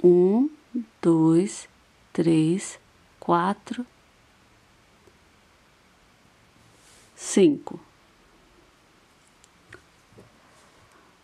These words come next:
Passo aqui nesse cristal quatro, no sentido do fio.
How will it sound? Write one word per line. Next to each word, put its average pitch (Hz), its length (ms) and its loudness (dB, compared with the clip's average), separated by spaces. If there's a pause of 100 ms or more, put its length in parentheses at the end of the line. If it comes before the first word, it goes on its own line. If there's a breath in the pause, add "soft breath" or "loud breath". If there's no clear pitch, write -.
(220)
Passo 233 300 -2
aqui 220 200 -2
nesse 254 320 0
cristal 226 480 -4
quatro, 170 600 -4
no 208 160 0
sentido 202 560 -4
do 220 140 -4
fio. 185 680 -2